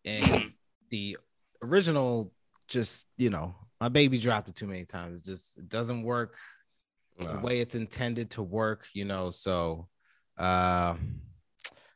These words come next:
Speaker 1: I'll probably maybe get an oled this coming year. Uh,
Speaker 3: If you could
Speaker 2: Not
Speaker 3: find
Speaker 2: bad.
Speaker 3: one.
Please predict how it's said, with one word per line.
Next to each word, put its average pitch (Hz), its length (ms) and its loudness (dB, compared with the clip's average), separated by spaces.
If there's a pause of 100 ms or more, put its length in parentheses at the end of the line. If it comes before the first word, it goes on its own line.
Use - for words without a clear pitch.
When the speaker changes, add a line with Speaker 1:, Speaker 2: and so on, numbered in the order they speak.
(680)
Speaker 1:
I'll 151 180 6
probably 165 540 6
maybe 156 400 0
get 170 160 2
an 165 100 0
oled 170 600 4
this 170 240 -2
coming 185 340 2
year. 196 480 0 (220)
Uh, 143 440 4
Speaker 3:
If - 120 0
you 110 80 8
could - 80 0
Speaker 2:
Not 85 140 4
Speaker 3:
find - 0 -
Speaker 2:
bad. 101 200 4
Speaker 3:
one. 90 260 -6